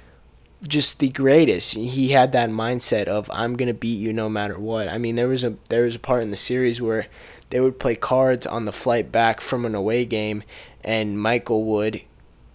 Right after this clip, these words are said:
come up to Steve Kerr, who is the coach of the Golden State Warriors, who played on that Chicago Bulls team. Him, Steve Kerr, and a couple other of the, I'll just be honest, a couple other of the white guys on the team would play, like, Go Fish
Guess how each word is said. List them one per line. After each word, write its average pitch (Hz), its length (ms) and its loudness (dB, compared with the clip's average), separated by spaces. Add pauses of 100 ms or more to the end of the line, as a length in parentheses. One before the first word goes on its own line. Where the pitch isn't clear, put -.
(220)
come 135 220 0
up 120 220 -2
to 113 240 -2
Steve - 420 0
Kerr, 117 480 0
who 120 160 2
is 117 180 -2
the 95 80 -8
coach 123 460 2
of 120 280 -2
the 117 240 -2
Golden 120 340 0
State 131 220 0
Warriors, 110 540 0
who 110 400 -2 (440)
played 139 240 4
on 120 120 2
that 98 140 -2
Chicago 120 460 0
Bulls 107 320 0
team. 110 320 -2 (760)
Him, 151 580 4
Steve - 380 2
Kerr, 143 540 2 (140)
and 123 420 0
a 120 40 -2
couple 135 360 4
other 131 240 6
of 120 140 2
the, 117 340 4 (720)
I'll 123 140 0
just 120 180 -2
be 113 100 0
honest, 107 220 -2
a - 20 -4
couple 135 240 4
other 127 240 8
of 113 60 6
the 117 80 4
white 110 260 4
guys 110 400 4
on 107 140 0
the 113 100 -2
team 110 400 -2
would 110 220 -2
play, 110 320 6
like, 104 240 0
Go 120 220 8
Fish - 600 4